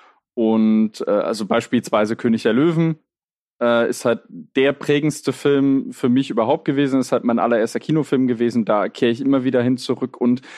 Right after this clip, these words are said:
ich würde auch sagen, das ist natürlich auch wieder Teil, also, äh,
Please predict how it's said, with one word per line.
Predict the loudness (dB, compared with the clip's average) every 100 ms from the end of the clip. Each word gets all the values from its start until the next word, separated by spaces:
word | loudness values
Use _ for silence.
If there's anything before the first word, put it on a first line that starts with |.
| -20 -8
ich | -6 0
würde | 2 2
auch | 2
sagen, | 2 2 4 0
das | 0
ist | -4 0
natürlich | -2 0 -2 0 0
auch | 0 0 0
wieder | 0 -2
Teil, | -2 0 2 2
also, | 2 0 -2 -6 -20 _ -20 -16
äh, | -10